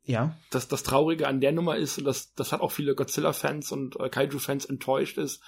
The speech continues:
Speaker 2: dass halt nur diese vier großen Monster, Ghidorah, Rodan, Mothra und Godzilla eben von Toho stammen und die anderen Monster sind alle da-, dazu erfunden worden. Die stammen also gar nicht aus Japan.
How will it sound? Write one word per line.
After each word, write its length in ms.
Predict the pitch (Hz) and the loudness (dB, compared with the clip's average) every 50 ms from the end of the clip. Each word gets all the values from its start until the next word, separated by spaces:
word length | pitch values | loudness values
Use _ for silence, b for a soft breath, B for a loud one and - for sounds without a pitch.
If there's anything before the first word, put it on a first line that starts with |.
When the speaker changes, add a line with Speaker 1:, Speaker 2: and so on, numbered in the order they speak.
| B B B B B B B B B | B B B B B B B B B
Speaker 2:
dass 160 | - 131 - - | -4 -4 2 4
halt 160 | 135 139 - | 4 4 4
nur 180 | 151 143 143 | 2 2 2
diese 400 | 139 135 135 131 139 135 131 127 b b b b b b b b | 2 0 0 2 4 4 4 2 b b b b b b b b
vier 400 | _ - - - - 139 143 139 | _ -6 -6 -4 0 6 6 6
großen 400 | 135 139 - 139 156 156 - 156 | 6 4 0 0 0 0 -2 0
Monster, 600 | 151 131 131 143 147 - - 135 135 135 135 131 123 | 2 2 2 2 0 0 0 2 2 2 2 0 -2
Ghidorah, 400 | 120 123 127 135 135 139 135 131 | -2 2 4 4 6 6 4 0
Rodan, 480 | 123 117 123 135 131 135 131 127 127 | 0 4 4 4 4 4 2 2 2
Mothra 320 | 123 123 131 127 - - 135 | 2 2 2 2 2 2 2
und 180 | 107 - - | 2 2 -2
Godzilla 480 | - - 135 - - - 143 147 156 147 | -2 -4 -4 -4 2 2 4 4 4 2
eben 340 | - 143 139 135 135 127 - | 2 -2 -4 -4 -4 -6 -6
von 200 | - - 139 135 | -2 0 0 2
Toho 260 | 131 139 139 139 143 | 4 4 4 4 2
stammen 440 | 135 - - 120 123 139 147 147 151 b b b b b b b b b _ | 0 0 0 0 0 0 -2 -6 -10 b b b b b b b b b _
und 300 | - 143 143 139 - - | 2 2 2 2 0 0
die 100 | - 143 | 0 2
anderen 240 | 120 147 147 143 143 | 4 4 4 4 6
Monster 340 | 131 127 139 135 - - 131 | 4 4 4 2 2 0 2
sind 120 | 123 139 | 2 2
alle 180 | 151 151 143 139 | 0 2 4 4
da-, 160 | 131 123 123 - - 127 | 4 2 2 0 -2 -2
dazu 200 | - - - 165 | -2 2 2 4
erfunden 500 | 156 131 120 - - 127 131 - 131 117 | 4 4 4 4 2 2 2 0 -4 -4
worden. 440 | 113 113 113 113 120 127 135 139 B B B B B B B B _ | 0 0 2 2 2 0 -2 -4 B B B B B B B B _
Die 40 | - | 0
stammen 300 | - - - 131 131 131 | 2 6 6 6 6 6
also 240 | 131 131 123 123 123 | 4 2 2 2 2
gar 180 | 127 117 117 127 | 2 4 4 4
nicht 160 | 131 123 123 | 4 4 0
aus 160 | 127 117 - | -2 -2 0
Japan. 560 | 127 120 123 123 - 117 110 107 101 - - | 2 2 2 0 0 -4 -4 -4 -8 -8 -10